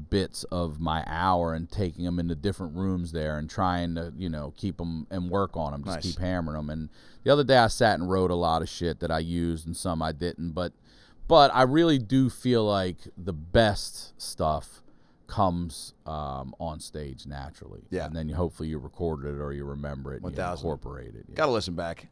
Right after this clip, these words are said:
Speaker 2: I don't, I'm not good about doing it every time, but, but, um, sometimes I'll, if something really sticks out,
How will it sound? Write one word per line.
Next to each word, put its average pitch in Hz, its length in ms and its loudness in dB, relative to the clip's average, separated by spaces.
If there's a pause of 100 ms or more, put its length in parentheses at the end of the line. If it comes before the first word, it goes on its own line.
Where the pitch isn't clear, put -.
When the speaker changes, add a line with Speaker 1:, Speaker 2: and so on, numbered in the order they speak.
(120)
Speaker 2:
I 117 60 0
don't, 123 180 0
I'm 120 80 -2
not 127 240 4
good 123 160 4
about 101 240 0
doing 107 160 -2
it 98 160 -4
every 107 220 0
time, 113 340 0
but, 90 180 -2 (680)
but, 85 220 0
um, 80 400 -6 (580)
sometimes 98 440 0
I'll, 87 320 2
if 95 80 -6
something 120 320 2
really 117 160 4
sticks - 320 -2
out, 123 260 6